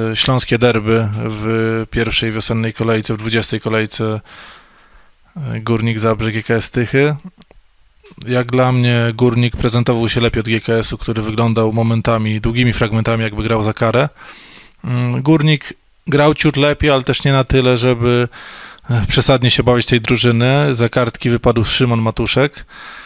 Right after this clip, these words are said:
co, no, pewnie jakąś dobrą informacją jest, bo ten zawodnik był jesienią zesłany do rezerw,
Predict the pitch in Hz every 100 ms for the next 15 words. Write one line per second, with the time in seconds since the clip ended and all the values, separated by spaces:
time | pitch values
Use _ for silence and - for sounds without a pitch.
0 | - - - - 160 156 151 147 - 139
1 | 135 139 127 127 127 123 123 120 120 123
2 | 120 127 120 123 127 120 127 123 - 127
3 | 117 101 104 113 110 117 113 113 - 123
4 | 113 123 117 117 113 131 120 113 - 120
5 | 113 117 151 143 156 156